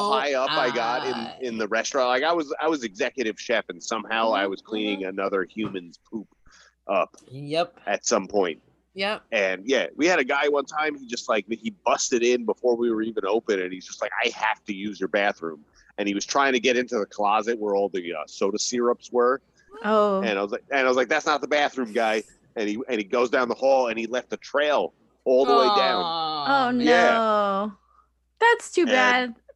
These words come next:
Speaker 3: Poor guy.
Speaker 2: No, and I felt bad. I felt for the guy 'cause I've been there too, you know,
Speaker 1: Yeah.
Speaker 2: and, like, it's just like, you gotta go, you gotta go, and nothing was open. It was early in the morning, and he just happened to see a bunch of people milling about. He's like, "This, those people probably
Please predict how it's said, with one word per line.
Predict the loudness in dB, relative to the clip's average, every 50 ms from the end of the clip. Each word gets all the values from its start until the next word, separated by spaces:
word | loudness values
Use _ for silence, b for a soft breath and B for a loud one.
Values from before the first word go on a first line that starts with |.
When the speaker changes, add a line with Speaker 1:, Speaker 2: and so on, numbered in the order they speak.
| -4 0
Speaker 3:
Poor | 2 2 4
guy. | 4 4 4 6 4 4 4
Speaker 2:
No, | 6 6 6 6
and | 6 6
I | 4 4
felt | 4 2 2 2 4
bad. | 2 2 4 4 2 0
I | 0 0
felt | -2 -2 -4 -2 -2
for | -4 -4
the | -4 -2
guy | -2 -2 -2 -4 -4
'cause | -6 -6 -4
I've | -4 -4 -2
been | -2 -4 -4 -4
there | -4 -6 -6 -8 -10
too, | -8 -4 -2 -2 -2 -4 -6 -12 _ _
you | -2 0
know, | 0 2 2 2 2
Speaker 1:
Yeah. | 2 0 -2 -6
Speaker 2:
and, | -12 -10 -4 0
like, | 0 2 2 0
it's | -2 -4
just | -6 -2 -2
like, | 0 0 0
you | -2 -2
gotta | 0 0 2 2 2
go, | 2 0 0
you | 2
gotta | 0 0 -2 0
go, | 0 0 2 2 0
and | 0 -2
nothing | -2 -2 -2 -4
was | -4 -2 -2
open. | -2 -2 -2 0 -2 -2 -2 -4 -6 -10 -8
It | -8
was | -6 -4 -2
early | 0 2 2 2 0 -2
in | -4
the | -4
morning, | -4 -4 -2 -2 -2 -2 -4 -4 -4 -4 -4
and | -4 -4 -4 -8 -10 -12 b b b b -6
he | -4 -2
just | -2 -2 0
happened | 0 0 0 0 -2 -4 -4
to | -2
see | -2 0 0 0
a | 2
bunch | 2 2 0 0 -2
of | -6
people | -6 -8 -6 -4 -4 -4 -2
milling | -2 0 0 0 0 -2
about. | -2 0 0 0 0 0 0
He's | -2 -4
like, | -4 -6 -6
"This, | -8 -12 -14 -14 -20 -20 b b b b b 2
those | 4 4 4
people | 4 0 0 0 0 -4 -2 0
probably | 0 0 0 0 -2 -4 -4 -6 -8 -8 -10